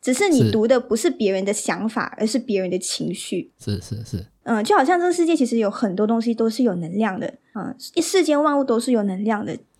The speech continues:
Speaker 1: 人的情绪也是有一种能量，而我们的身体就好像一个磁铁这样，
Speaker 2: 对。
Speaker 1: 我们能够吸收到这种各种各样的能量，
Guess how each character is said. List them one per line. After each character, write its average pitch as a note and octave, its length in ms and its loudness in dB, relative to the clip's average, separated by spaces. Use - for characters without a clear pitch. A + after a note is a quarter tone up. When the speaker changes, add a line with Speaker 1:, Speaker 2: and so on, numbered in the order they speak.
Speaker 1:
人 A#3 280 4
的 F4+ 120 2
情 G#3+ 280 0
绪 C4+ 160 0
也 G3+ 140 2
是 - 180 -2
有 F#3 120 2
一 - 120 -2
种 F#3 200 -4
能 C#3+ 180 -4
量， G3 240 -2
而 B3+ 120 4
我 D#4 140 4
们 G#3 140 -2
的 A3 60 2
身 B3 220 2
体 B3 140 0
就 D#4+ 120 -2
好 A#3 120 2
像 B3 140 0
一 A3 60 -2
个 A3+ 80 0
磁 G3 260 -4
铁 F#3+ 140 -2
这 - 60 -6
样， G#3 100 0
Speaker 2:
对。 - 20 -2
Speaker 1:
我 G#3 40 0
们 A3+ 100 4
能 A#3+ 160 4
够 C#4+ 100 2
吸 A#3 280 -2
收 A3+ 200 0
到 A#3 160 0
这 B3 180 0
种 G#3 220 -4
各 A#3+ 140 2
种 G3 180 -8
各 G#3 140 -2
样 G3+ 200 -4
的 F#3 100 -2
能 E3 200 -6
量， G3 260 -6